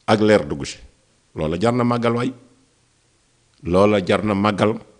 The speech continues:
Ndax màggal lu bon lu fi jógee, lu baax remplacé ko, loolu jar na màggal. Kon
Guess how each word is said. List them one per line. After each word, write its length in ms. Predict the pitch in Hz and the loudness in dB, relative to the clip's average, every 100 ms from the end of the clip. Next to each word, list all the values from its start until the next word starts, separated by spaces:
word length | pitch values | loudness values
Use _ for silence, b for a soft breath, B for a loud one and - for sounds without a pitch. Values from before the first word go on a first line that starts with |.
| _ _ _ _ _ _ _ _ _ _ - | _ _ _ _ _ _ _ _ _ _ -2
Ndax 180 | 98 98 | -2 4
màggal 420 | 107 127 110 117 110 | 6 6 8 6 6
lu 200 | 113 110 | 4 4
bon 260 | 117 117 | 4 6
lu 80 | 107 | 4
fi 140 | 120 117 | 4 6
jógee, 360 | 127 107 85 - | 6 6 0 -2
lu 120 | 110 | 0
baax 300 | 117 120 110 92 | 4 4 2 -2
remplacé 460 | 92 117 113 101 - | 0 2 2 0 0
ko, 80 | 101 | 2
loolu 240 | 104 98 | 0 0
jar 160 | 87 82 | -4 -6
na 60 | 73 | -10
màggal. 300 | 67 - - _ _ _ _ _ _ _ _ _ _ _ _ _ _ _ _ - | -14 -16 -20 _ _ _ _ _ _ _ _ _ _ _ _ _ _ _ _ -20
Kon 120 | - | -4